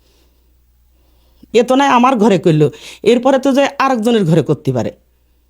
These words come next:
তাই আমার ছেলেটা যাতে এর ভিতর থেকে বেরোয় আসে, তার জন্য আমি সবার সহযোগিতা চাচ্ছি। বিষয় না আমি র্যাপের কাছে গিয়েছি, আহ, থানায় গিয়েছি,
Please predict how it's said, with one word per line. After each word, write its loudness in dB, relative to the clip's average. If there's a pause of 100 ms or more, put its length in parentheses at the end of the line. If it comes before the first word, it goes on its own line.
(640)
তাই 0
আমার 2
ছেলেটা 0
যাতে 2
এর 2
ভিতর 0
থেকে 0
বেরোয় 2
আসে, 0 (500)
তার -2
জন্য 2
আমি 2
সবার -2
সহযোগিতা -2
চাচ্ছি। -8 (400)
বিষয় 0
না 0
আমি 2
র্যাপের 0
কাছে -2
গিয়েছি, -2 (520)
আহ, 2 (100)
থানায় 0
গিয়েছি, 0